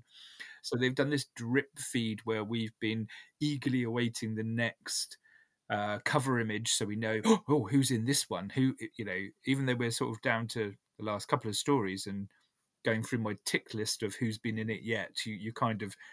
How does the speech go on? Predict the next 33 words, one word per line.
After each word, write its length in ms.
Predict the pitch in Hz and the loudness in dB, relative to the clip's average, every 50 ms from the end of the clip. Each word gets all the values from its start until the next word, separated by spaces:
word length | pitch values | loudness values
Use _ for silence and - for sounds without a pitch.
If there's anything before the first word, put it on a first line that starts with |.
| - - _ _ | -20 -20 _ _
you've 140 | 113 107 110 | -6 -4 -2
narrowed 300 | 123 120 117 110 104 101 - | 0 0 0 -2 -2 -4 -8
it 100 | - - | -6 -2
down. 360 | - 123 110 90 82 85 98 - _ _ _ _ _ _ _ _ _ _ _ _ _ _ _ _ _ - - - _ - | 0 0 0 0 -4 -8 -12 -16 _ _ _ _ _ _ _ _ _ _ _ _ _ _ _ _ _ -2 -2 -2 _ -2
I 60 | 123 | 0
think 260 | 120 143 123 117 113 - - - _ _ _ _ _ _ _ _ | 0 0 -2 -4 -6 -12 -20 -20 _ _ _ _ _ _ _ _
each 180 | 147 165 160 - | 2 4 4 2
story 400 | - - - 160 151 147 143 139 | 0 2 4 4 6 6 6 4
has 100 | 131 127 | 4 2
brought 340 | - - 127 120 120 113 131 | 0 -2 0 0 0 -2 -4
something 420 | - 131 120 120 117 113 117 123 - _ _ _ _ _ _ | -4 -4 -2 -4 -4 -6 -8 -12 -16 _ _ _ _ _ _
different, 680 | - 110 - - - 165 247 294 233 - - - - - - - - _ _ | -4 -4 -4 0 0 0 0 0 -2 -6 -8 -10 -10 -12 -16 -20 -20 _ _
whether 240 | 123 117 117 113 | -2 0 0 0
that's 360 | 107 113 110 95 - - - - - - - - _ _ _ _ - | 0 0 -2 -2 -2 -6 -8 -10 -10 -18 -20 -20 _ _ _ _ -8
the 80 | 120 | -8
combination 720 | - - - 135 120 107 110 107 104 104 98 - - 101 | -6 -2 -2 -2 -2 0 -2 -4 -4 -4 -4 -6 -6 -8
of 100 | 92 - - | -10 -8 -6
characters, 640 | - 120 123 127 127 - - - 214 233 220 - - - - - _ _ _ _ | -4 -2 0 0 -2 -2 -4 -6 -6 -4 -4 -6 -8 -10 -16 -20 _ _ _ _
whether 340 | 110 110 113 113 110 113 110 | -2 0 2 2 2 0 -2
that's 480 | 107 113 110 104 - - - - - - _ _ _ _ _ - | 0 0 0 0 0 -2 -6 -10 -12 -12 _ _ _ _ _ -10
the 60 | 110 | -8
tone. 760 | - - - - - - 110 101 107 113 127 156 180 208 214 - _ _ _ _ | -4 -4 -4 -4 -2 -4 -4 -2 -2 0 2 2 2 2 0 -2 _ _ _ _
You 120 | 151 120 110 | -6 -4 -2
know, 160 | 104 98 101 | -2 -2 -2
I, 220 | 98 107 113 110 - 107 | -2 -2 -2 -2 -2 -2
I 80 | 113 | -2
love 320 | 107 104 117 156 196 185 - | -2 4 6 6 6 6 4
Artists 420 | 110 113 110 110 - 117 - - | 0 0 -2 -2 -4 -4 -4 -4
at 80 | 113 - | -4 -4
the 120 | 107 107 | -4 -4
End 160 | 107 104 101 | -4 -4 -6
of 120 | 98 - - | -8 -10 -10
Time 540 | - - - 143 147 147 147 147 147 143 | -8 0 2 2 4 4 2 0 -2 -2